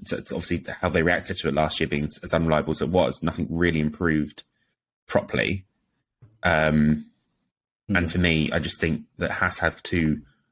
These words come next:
Speaker 1: very good drivers in a car which is already, it was already a pretty good car last year, so the imp-,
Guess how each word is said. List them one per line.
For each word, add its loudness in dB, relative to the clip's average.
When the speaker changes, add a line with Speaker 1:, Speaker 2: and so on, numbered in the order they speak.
Speaker 1:
very 2
good 2
drivers 0
in -2
a -6
car 0
which -6
is -6
already, 2
it 0
was 0
already 4
a 4
pretty -2
good -2
car 2
last 2
year, -2
so 2
the 2
imp-, -2